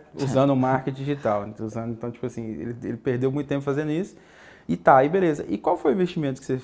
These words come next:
Speaker 2: teve, Felipe, de dinheiro? O que que saiu do seu bolso pra você faturar um milhão, seu primeiro milhão, cara?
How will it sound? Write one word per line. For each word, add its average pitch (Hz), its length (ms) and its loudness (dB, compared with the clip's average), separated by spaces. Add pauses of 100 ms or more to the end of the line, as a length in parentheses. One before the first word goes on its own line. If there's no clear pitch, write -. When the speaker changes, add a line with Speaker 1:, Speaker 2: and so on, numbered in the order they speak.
(100)
Speaker 2:
teve, 117 200 -2
Felipe, 117 380 -6
de 120 160 -6
dinheiro? 131 540 0
O - 20 -2
que 180 140 -4
que 180 80 -14
saiu 180 480 2
do 196 100 -2
seu 170 300 -2
bolso 147 400 0
pra 160 100 -2
você 147 300 -2
faturar 143 360 -2
um 151 60 -4
milhão, 135 300 -4
seu 127 100 -6
primeiro 135 220 -4
milhão, 113 340 -4
cara? 110 320 -8